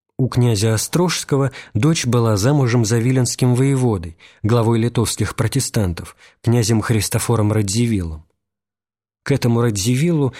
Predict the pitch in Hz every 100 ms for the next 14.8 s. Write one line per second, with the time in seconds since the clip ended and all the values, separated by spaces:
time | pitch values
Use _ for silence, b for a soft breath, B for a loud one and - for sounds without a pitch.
0 | B 131 139 127 139 - 160 120 - -
1 | 127 113 104 95 107 107 123 160 127 -
2 | B B B 131 127 123 110 98 107 101
3 | 98 151 143 123 - 107 B - 123 117
4 | 98 - - 80 _ _ _ _ _ _
5 | _ _ _ _ - 117 117 - 117 107
6 | - 123 - 175 - B - - 113 151
7 | 151 - 123 139 143 139 107 101 98 104
8 | - 151 147 123 - B B 123 117 -
9 | 113 107 117 131 143 123 113 117 127 117
10 | 113 110 123 131 120 90 82 - 82 b
11 | b b - 104 120 117 113 110 110 113
12 | 110 113 120 113 117 123 104 - - -
13 | B B 117 113 107 110 110 - 117 104
14 | 104 101 113 104 85 82 -